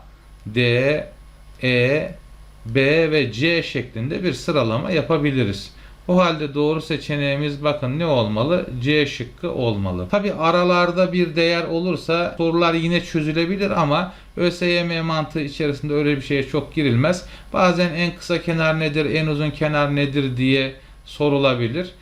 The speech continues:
Bunlarla ilgili de birçok kaynakta oklarla yapılabiliyor. Örneğin şöyle yapıyorsunuz. Burada en uzun kenar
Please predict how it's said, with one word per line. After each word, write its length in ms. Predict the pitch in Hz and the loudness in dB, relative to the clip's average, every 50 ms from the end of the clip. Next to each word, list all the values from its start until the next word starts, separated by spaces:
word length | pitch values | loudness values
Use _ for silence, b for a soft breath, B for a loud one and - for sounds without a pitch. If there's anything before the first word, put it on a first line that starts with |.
| b b b - | b b b -8
Bunlarla 460 | - 190 202 202 190 185 170 170 170 | -4 0 2 4 4 4 4 2 2
ilgili 540 | 165 151 180 180 170 170 160 175 160 147 131 | 0 0 0 0 -2 -2 -2 -2 -2 -2 0
de 240 | 139 151 160 156 - | 0 0 0 -2 -6
birçok 340 | 180 - - 175 147 - - | -8 -4 -2 -2 -2 -2 0
kaynakta 580 | 156 151 147 143 143 127 - - - 165 143 | 0 0 0 0 -2 -2 -4 -4 -6 -6 -4
oklarla 560 | 98 151 160 160 147 156 156 151 147 143 135 135 | -2 -2 -2 0 2 2 2 2 2 2 0 0
yapılabiliyor. 800 | 147 147 139 - 143 139 143 143 139 135 139 123 113 110 117 131 | 0 -2 -2 -4 -2 -2 -2 -2 -2 -2 -4 -2 0 0 0 0
Örneğin 440 | 143 139 139 135 135 139 135 131 | 0 0 0 0 0 -2 -2 -6
şöyle 320 | - - 175 165 151 143 135 | -6 -2 0 2 2 2 2
yapıyorsunuz. 680 | 127 117 120 - 123 113 98 95 110 127 135 127 127 | 2 0 0 0 -2 -2 -2 -2 -2 -2 -2 -2 -2
Burada 280 | 131 143 135 123 127 135 | -2 -2 -2 0 0 0
en 240 | 117 - 143 143 139 | 0 0 -2 -2 -2
uzun 240 | 131 120 131 127 120 | -2 -2 -2 -4 -4
kenar 420 | 123 - 131 123 120 113 110 110 | -2 -2 0 2 2 2 2 0